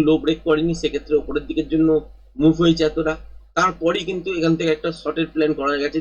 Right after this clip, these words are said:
দুটোর সময় এবং তলার দিকে সুন্দর ট্রেড বেরিয়েছে। কালকের দিনও কিন্তু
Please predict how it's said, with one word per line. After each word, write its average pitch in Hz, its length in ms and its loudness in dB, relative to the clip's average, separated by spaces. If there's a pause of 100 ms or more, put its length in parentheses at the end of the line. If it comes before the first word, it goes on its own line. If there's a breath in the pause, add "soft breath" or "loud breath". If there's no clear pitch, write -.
দুটোর 135 280 -8
সময় 156 240 -4 (460)
এবং 151 140 2 (380)
তলার 143 240 -2 (100)
দিকে 156 180 -2 (180)
সুন্দর 151 440 0
ট্রেড 135 220 -4
বেরিয়েছে। 127 340 -10
কালকের 135 340 -4
দিনও 151 240 2
কিন্তু 156 160 -2